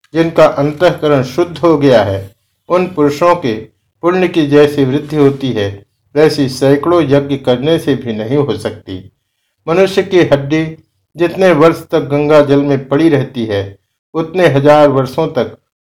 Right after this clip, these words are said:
वह स्वर्ग लोक में प्रतिष्ठित होता है। जैसे सूर्य उदय काल में घने अंधकार को विदीर्ण करके प्रकाशित होते हैं, उसी प्रकार गंगा जल में स्नान करने वाला पुरुष अपने पापों को नष्ट करके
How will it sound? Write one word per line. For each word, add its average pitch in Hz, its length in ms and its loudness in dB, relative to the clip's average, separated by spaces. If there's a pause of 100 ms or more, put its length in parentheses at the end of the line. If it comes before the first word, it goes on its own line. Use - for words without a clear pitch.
वह 143 140 4
स्वर्ग 160 380 2
लोक 139 340 2
में 127 180 -6
प्रतिष्ठित 113 560 -8
होता 104 300 -2
है। 90 260 -6 (720)
जैसे 170 380 2
सूर्य 170 520 2 (220)
उदय 160 240 2
काल 147 300 4
में 123 220 -2
घने 160 320 -2
अंधकार 135 580 2
को 131 220 -4
विदीर्ण 151 360 -2
करके 123 420 -2 (500)
प्रकाशित 139 580 0
होते 143 240 0
हैं, 98 380 -6 (320)
उसी 156 260 0
प्रकार 139 460 2
गंगा 147 360 2
जल 131 160 0
में 123 240 0
स्नान 139 360 -2
करने 135 320 -2
वाला 117 320 2
पुरुष 135 420 -2 (520)
अपने 170 260 -2
पापों 131 480 0
को 143 180 -4
नष्ट 143 380 -2
करके 127 500 -4